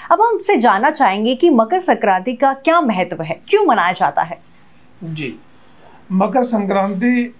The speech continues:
Speaker 2: अ, पुराणों के अनुसार महाभारत काल में जब पांचों पांडवों को वनवास की प्राप्ति हुई थी, तो उन्होंने वनवास के समय में, अ, संक्रांति के दिन, संक्रांति की जो अधिष्ठात्री देवी हैं भगवती महालक्ष्मी, उनका पूजन किया।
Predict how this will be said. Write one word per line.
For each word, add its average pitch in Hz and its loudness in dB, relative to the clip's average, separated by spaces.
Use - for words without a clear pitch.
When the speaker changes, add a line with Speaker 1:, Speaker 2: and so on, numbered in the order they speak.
Speaker 2:
अ, 165 -2
पुराणों 202 0
के 254 -6
अनुसार 214 0
महाभारत 190 0
काल 170 2
में 160 -8
जब 208 -2
पांचों 190 -2
पांडवों 202 -2
को 202 -2
वनवास 185 0
की 214 -8
प्राप्ति 175 -4
हुई 165 -8
थी, 190 -16
तो 247 -8
उन्होंने 240 2
वनवास 196 0
के 233 -4
समय 190 -4
में, 196 -10
अ, 160 -6
संक्रांति 220 -2
के 202 -2
दिन, 143 -10
संक्रांति 202 -4
की 220 -8
जो 214 -2
अधिष्ठात्री 190 -4
देवी 185 -4
हैं 170 -8
भगवती 190 -4
महालक्ष्मी, 185 -4
उनका 196 -2
पूजन 170 -10
किया। - -12